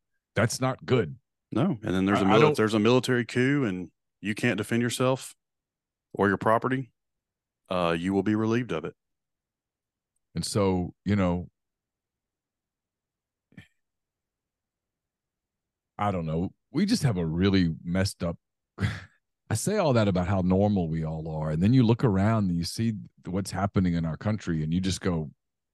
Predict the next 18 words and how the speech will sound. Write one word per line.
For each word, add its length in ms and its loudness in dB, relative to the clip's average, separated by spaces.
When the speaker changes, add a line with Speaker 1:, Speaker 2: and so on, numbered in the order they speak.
Speaker 1:
"Man, 300 -2
we 80 -4
got 160 -4
a 60 -8
lot 300 -10
going 260 -2
on 260 2
right 200 -2
now." 380 -8
I 60 0
mean, 260 2
I 60 2
have 140 4
sometimes 300 2
people 260 0
say 140 0
to 80 0
me, 220 -2